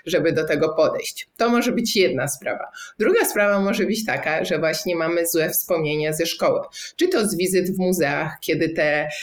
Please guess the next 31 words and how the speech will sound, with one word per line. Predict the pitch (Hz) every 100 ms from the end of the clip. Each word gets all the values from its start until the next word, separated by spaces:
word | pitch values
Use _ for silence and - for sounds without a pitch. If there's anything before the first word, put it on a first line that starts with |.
| - - - - _ _ 185
wizyty | 196 202 202 220 214
nie | 185 170
były | 190 180
zbyt | 160 151 175 185 -
porywające, | 190 180 175 180 175 156 151 - 170
te | 190
lekcje | 165 160 - 175
muzealne, | 175 180 147 156 185
co | 202 233
na | 247 240
szczęście | 220 202 -
bardzo | 175 180 180 185 165
się | -
zmienia | 165 170 170 160
i | 151
one | 151 165
są | - 160 - -
już | 156 -
coraz | - 202 156 -
lepsze. | 147 131 -
Mam | 156 151
nadzieję, | 151 156 160
że | 165
kolejne | - 170 170 165 156
pokolenie | 170 - 160 165 160
już | 156 151 180
nie | 165
będzie | 180 175 160
miało | 156 147
tego, | 143 170 151 139
co, | - 147